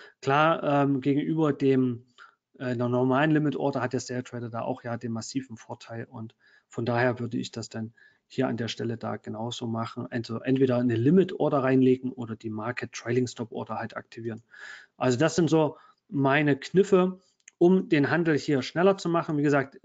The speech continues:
typischerweise handle ich immer mit drei Positionen und, äh, kaufe mich dort rein oder raus und, äh, muss dann halt an der Ordergröße nicht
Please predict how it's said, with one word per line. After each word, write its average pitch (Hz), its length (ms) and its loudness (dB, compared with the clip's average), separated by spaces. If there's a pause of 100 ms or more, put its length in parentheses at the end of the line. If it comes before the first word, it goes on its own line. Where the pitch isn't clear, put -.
typischerweise 147 880 0 (380)
handle 147 320 0
ich 143 160 -2
immer 139 180 0
mit 120 160 -2
drei 170 300 2
Positionen 165 920 -4 (480)
und, 131 480 2
äh, 127 220 -2
kaufe 131 300 -4
mich 131 120 -4
dort 117 240 -8
rein 143 400 0
oder 127 220 -6
raus 143 480 0
und, 120 440 -6 (520)
äh, 127 240 0
muss 143 320 0
dann 135 180 2
halt 139 180 0
an 131 120 -2
der 127 160 0
Ordergröße 147 640 0
nicht 127 240 0